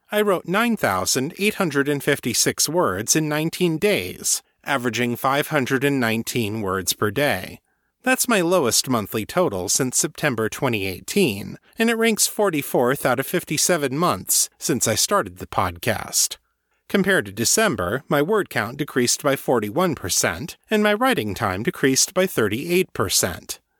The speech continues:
I did not meet my goal of writing on twenty-four days in the month, or of averaging seven hundred words per day. Since we are in the process of buying a house, though,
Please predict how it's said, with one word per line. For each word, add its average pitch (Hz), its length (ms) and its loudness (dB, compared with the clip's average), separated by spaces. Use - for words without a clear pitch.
I 180 80 4
did 196 180 2
not 233 320 2
meet 127 220 -4
my 117 180 -2
goal 104 340 0
of 135 140 -2
writing 110 320 2
on 107 140 -2
twenty-four 113 560 0
days 113 420 0
in 101 80 -4
the 95 80 -8
month, 123 480 -2
or 180 280 2
of 160 140 0
averaging 123 540 0
seven 117 340 0
hundred 110 320 -2
words 101 360 0
per 98 180 -2
day. 131 500 -2
Since 214 320 0
we 214 160 0
are 180 280 2
in 180 100 2
the 165 80 0
process 160 500 2
of 117 160 -6
buying 131 340 0
a 107 60 -2
house, 151 400 0
though, 175 360 0